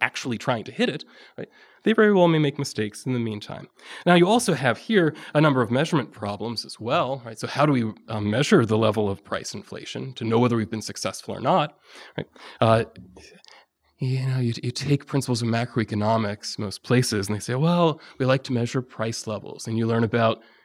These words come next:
C P I, P P I, G D P deflator, maybe the P C E. Right? I'm very much reminded, I mean, ba-, back in the day, this was actually jumping back a little bit to Friedman's rule.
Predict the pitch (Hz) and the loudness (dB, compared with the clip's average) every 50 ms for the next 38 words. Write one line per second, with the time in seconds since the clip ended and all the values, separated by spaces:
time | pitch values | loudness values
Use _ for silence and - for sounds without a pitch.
0 | _ _ _ _ - - - 131 135 131 - 135 127 127 120 123 123 - - 131 | _ _ _ _ -18 -8 -4 -4 -4 -2 0 0 2 2 2 2 0 -2 -2 -2
1 | 120 - - 127 120 117 113 107 113 131 139 147 147 - 139 123 127 123 - 120 | -2 0 0 0 2 2 2 2 0 0 0 0 0 0 -2 -2 -2 -2 -2 -2
2 | 117 120 123 139 165 214 262 285 269 214 175 - - 180 165 - - 151 - - | -2 0 2 2 4 4 4 2 2 0 -2 -4 -4 -4 -4 -2 -2 -4 -2 -4
3 | 127 - - 135 - - _ _ _ _ _ _ _ _ _ _ _ _ _ - | -4 -6 -8 -12 -18 -20 _ _ _ _ _ _ _ _ _ _ _ _ _ -18
4 | - - _ _ _ _ _ - _ _ - - _ _ _ _ _ _ _ _ | -18 -18 _ _ _ _ _ -20 _ _ -20 -20 _ _ _ _ _ _ _ _
5 | _ _ _ _ _ _ _ _ _ _ - - - - - 180 196 196 180 247 | _ _ _ _ _ _ _ _ _ _ -20 -20 -10 -4 0 2 2 4 4 4
6 | 294 294 262 - - 123 117 120 120 135 160 165 151 139 110 104 104 - 127 131 | 4 4 4 4 4 4 6 6 6 6 6 6 6 4 4 2 0 -2 -4 -4
7 | 117 117 131 147 - 139 143 147 143 - 143 123 107 98 113 131 143 139 123 110 | -4 -4 -4 -6 -4 -2 -2 -2 0 0 0 -2 -2 0 0 0 2 2 2 2
8 | 104 104 123 127 - - 110 107 120 117 113 - - 104 - 123 113 - 120 107 | 2 0 -4 -6 -8 -10 -10 -8 -8 -8 -8 -8 -10 -8 -6 -6 -4 -4 -4 -6
9 | 113 113 110 - 107 110 147 170 - - - - - - 143 151 151 123 107 104 | -6 -6 -8 -8 -6 -6 -6 -6 -6 -8 -14 -12 -8 -6 -6 -4 -4 -4 -6 -6
10 | - 107 107 104 104 - | -6 -6 -6 -6 -6 -8